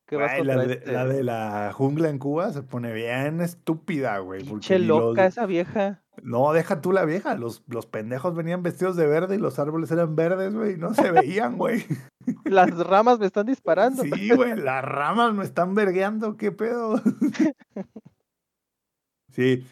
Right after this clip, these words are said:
Speaker 2: muy... qué, qué bueno que lo relanzaron. Ah, qué lástima que no lo hicieron tan bien como pudieron hacerlo. Yo creo que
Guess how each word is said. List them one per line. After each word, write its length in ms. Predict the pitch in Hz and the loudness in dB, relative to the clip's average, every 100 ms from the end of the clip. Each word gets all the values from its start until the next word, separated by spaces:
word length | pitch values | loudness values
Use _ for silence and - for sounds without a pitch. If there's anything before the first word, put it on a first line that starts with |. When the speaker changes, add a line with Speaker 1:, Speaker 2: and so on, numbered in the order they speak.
| _ | _
Speaker 2:
muy... 220 | - 165 - _ _ _ 147 170 147 | -2 -2 -2 _ _ _ -20 -20 -8
qué, 140 | 180 175 | -6 -2
qué 100 | 196 | 0
bueno 240 | 220 226 | 2 0
que 80 | 147 | -4
lo 120 | 117 | -4
relanzaron. 640 | 110 107 104 139 147 180 - _ _ _ _ | -6 -8 -4 -4 -4 -8 -16 _ _ _ _
Ah, 180 | 117 107 | -8 -6
qué 100 | 147 | -2
lástima 340 | 160 170 180 131 | -2 -2 -6 -8
que 200 | 104 - | -8 -10
no 360 | 101 104 117 | -16 -8 -2
lo 60 | 135 | -2
hicieron 360 | 147 147 131 127 | -2 -4 -4 -4
tan 240 | 117 123 | -6 -6
bien 160 | 131 131 | -4 -4
como 240 | 143 117 | -6 -8
pudieron 340 | 117 110 127 | -6 -6 -4
hacerlo. 400 | 123 - 117 139 | -8 -8 -10 -10
Yo 140 | 269 117 | -8 -6
creo 160 | 123 | -4
que 220 | 123 117 | -2 -4